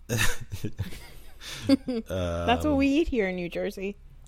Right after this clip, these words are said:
Speaker 1: Oh, Jersey. Ugh. Is that weird?
Speaker 2: That's rude.
Speaker 1: I'm sorry.
Speaker 2: Yeah, it's, like, so unnecessary.
Speaker 1: Uh, it's just knee-jerk reaction.
Speaker 2: <laughs>
Speaker 1: Um,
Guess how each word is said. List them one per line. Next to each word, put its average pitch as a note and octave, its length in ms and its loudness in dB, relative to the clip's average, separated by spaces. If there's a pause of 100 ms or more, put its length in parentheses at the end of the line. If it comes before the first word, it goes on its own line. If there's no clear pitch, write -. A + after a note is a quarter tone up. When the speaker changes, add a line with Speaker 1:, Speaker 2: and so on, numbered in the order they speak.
(220)
Speaker 1:
Oh, C3+ 260 8
Jersey. F2+ 520 4
Ugh. G#2 200 0 (1400)
Is - 80 -18
that F#2 140 -2
weird? F2+ 200 -2
Speaker 2:
That's - 200 -12
rude. E3 340 -4 (140)
Speaker 1:
I'm - 120 -10
sorry. - 200 -6
Speaker 2:
Yeah, G#3+ 220 8
it's, B3 120 2
like, D4+ 160 2
so C4 220 4
unnecessary. F3 920 -2
Speaker 1:
Uh, D#2+ 220 -4
it's E2 160 -4
just D#2+ 240 -8
knee-jerk E2 480 -4
reaction. D#2+ 500 -6
Speaker 2:
<laughs> - 60 -14 (560)
Speaker 1:
Um, C3 600 8